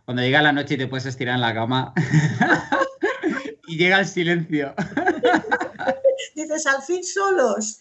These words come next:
Speaker 2: ¿eh? Bueno, pues
Speaker 1: Por fin.
Speaker 2: ahora, don Óscar, le, le quiero preguntar a usted, en su labor de sacerdote, ¿cómo le ayuda el ejemplo de San José?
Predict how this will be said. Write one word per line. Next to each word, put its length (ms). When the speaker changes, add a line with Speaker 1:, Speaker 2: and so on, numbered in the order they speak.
Speaker 2:
¿eh? 280
Bueno, 320
pues 120
Speaker 1:
Por 180
fin. 200
Speaker 2:
ahora, 200
don 180
Óscar, 420
le, 380
le 240
quiero 280
preguntar 400
a 80
usted, 420
en 120
su 120
labor 320
de 100
sacerdote, 960
¿cómo 280
le 100
ayuda 400
el 80
ejemplo 500
de 100
San 220
José? 500